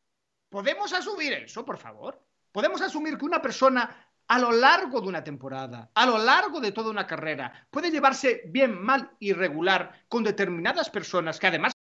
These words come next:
son influyentes, eh, eh, en, en lo que le está pasando a LeBron en los últimos años en Los Ángeles Lakers? ¿Podemos asumir que ha comprado una relación con Rob Pelinka durante mucho tiempo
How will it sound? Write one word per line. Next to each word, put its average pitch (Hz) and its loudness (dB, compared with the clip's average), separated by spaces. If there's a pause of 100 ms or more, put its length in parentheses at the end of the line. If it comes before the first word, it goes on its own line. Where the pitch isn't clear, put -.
son 330 -4
influyentes, 160 -4 (280)
eh, 190 -4
eh, 185 -10
en, 214 -4
en 233 0
lo 214 2
que 202 0
le 175 2
está 339 -2
pasando 131 -2 (100)
a 175 2
LeBron 156 -2 (240)
en 190 -2
los 185 0
últimos 147 -4
años 139 -8
en 135 -10
Los 127 -14
Ángeles 127 -10
Lakers? 113 -14 (180)
¿Podemos 302 0
asumir 294 -2 (220)
que 247 4
ha 269 4
comprado 262 2
una 233 0
relación 208 0
con 185 0
Rob 220 0
Pelinka 196 -2
durante 156 -6
mucho 226 -4
tiempo 170 -2